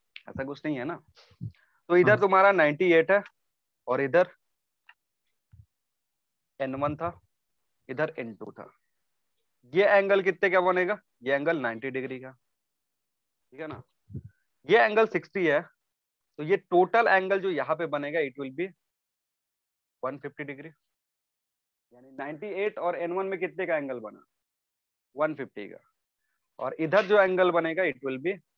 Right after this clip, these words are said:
Speaker 1: one twenty degree। तो Lamese क्या बोलता है? लैमीज बोलता है कि नाइंटी एट by sin one twenty बराबर होगा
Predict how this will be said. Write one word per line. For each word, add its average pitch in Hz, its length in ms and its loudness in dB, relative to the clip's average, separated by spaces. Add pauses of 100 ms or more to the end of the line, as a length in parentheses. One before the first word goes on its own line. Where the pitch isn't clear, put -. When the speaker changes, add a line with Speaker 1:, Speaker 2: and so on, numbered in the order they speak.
(180)
Speaker 1:
one 143 320 0
twenty 113 400 -12
degree। 110 280 -16 (600)
तो 135 60 -8
Lamese 180 380 -2
क्या 196 140 0
बोलता 135 360 -4
है? 190 120 -6 (460)
लैमीज 139 360 -12
बोलता 135 320 -4
है 135 80 -2
कि 135 140 -10
नाइंटी 147 640 -6
एट 143 380 -2 (540)
by 190 160 4 (840)
sin 170 340 0
one 151 180 2
twenty 117 540 -6 (4000)
बराबर 160 380 2
होगा 135 360 -2